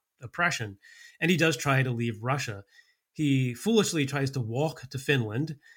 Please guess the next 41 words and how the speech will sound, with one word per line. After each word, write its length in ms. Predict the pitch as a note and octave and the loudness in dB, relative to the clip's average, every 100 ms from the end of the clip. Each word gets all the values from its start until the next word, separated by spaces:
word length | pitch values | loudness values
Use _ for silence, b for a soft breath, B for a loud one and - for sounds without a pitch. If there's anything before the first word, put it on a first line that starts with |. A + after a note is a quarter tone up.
| b _ | b _
where 140 | C3+ | 2
he 100 | B2+ | 4
is 120 | B2+ | 4
detained 500 | G#2+ B2+ E3 D#3+ D3 | 2 0 2 4 4
for 140 | C#3 C#3 | 0 -2
over 260 | C3 B2+ | 0 0
a 80 | B2 | 0
year 340 | A#2 A2 G#2 A#2 | -2 -4 -4 -2
and 120 | A#2+ | -2
getting 200 | A#2+ B2+ | -2 -2
sicker, 480 | - A2 A2 A#2+ C3 b b b - | -4 -6 -6 -8 -10 b b b -2
while 140 | D3+ | 0
Louise, 720 | C#3+ C#3+ A3 F3+ C#3+ C#3 - _ | 4 4 6 6 4 2 -4 _
always 440 | - G#3 G#3 C#3+ A2+ | 0 4 4 2 0
loyal 280 | C#3+ F3 C3 | -2 -2 -2
to 120 | B2 | -6
him, 320 | G2+ G2+ G#2 G#2 b b - | -8 -8 -10 -14 b b -4
moves 320 | C#3 F3 D3+ | 0 2 0
heaven 320 | - F3 G3 | 0 0 2
and 140 | F#3 C#3+ | 0 0
earth 420 | C3+ B2+ A2+ - C3+ - | -2 -2 -4 -10 -18 -10
to 80 | |
save 400 | B2 - A#2+ A#2+ | -6 -4 -2 -4
him. 180 | G#2 F#2 - - | -6 -16 -18 -8
While 240 | D3+ E3+ | -2 0
she's 200 | E3+ D3 | 0 2
out 300 | D3+ C3+ - | 2 0 -6
trying 220 | - D3+ C3 | -2 0 0
to 60 | |
get 300 | A2 C3+ D3 | 0 0 0
to 160 | - B2 | -2 -2
Finland, 420 | - D#3+ B2 A2+ | 2 2 2 -2
he's 220 | C#3+ C#3+ | -2 0
released 520 | B2+ A#2 G3 B2+ - | 0 0 0 -2 -4
in 120 | - B2+ | -6 -6
nineteen 320 | B2 B2 A#2 | -4 -6 -8
twenty, 420 | - G#2+ G#2 A2+ b b - | -10 -12 -12 -14 b b -6
goes 160 | B2+ | -6
back 280 | G#2+ D#3 F3+ | -2 -2 -2
to 120 | C#3+ | -6
Russia, 480 | A#2 G#2 - G#2 A2+ | -8 -8 -10 -12 -14